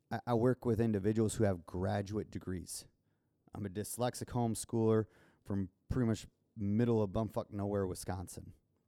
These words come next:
Live on a dirt road, two hundred fiftieth Street, Emerald, Wisconsin. Go check it out. Look it up on a map.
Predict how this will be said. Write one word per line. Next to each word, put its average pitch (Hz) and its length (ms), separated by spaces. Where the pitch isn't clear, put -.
Live 110 120
on 104 120
a 92 60
dirt 127 220
road, 92 280
two - 140
hundred 131 240
fiftieth 123 360
Street, 117 340
Emerald, 123 340
Wisconsin. 104 680
Go 123 140
check - 340
it 117 60
out. 104 240
Look 104 220
it 117 60
up 110 180
on 110 100
a 101 40
map. 101 320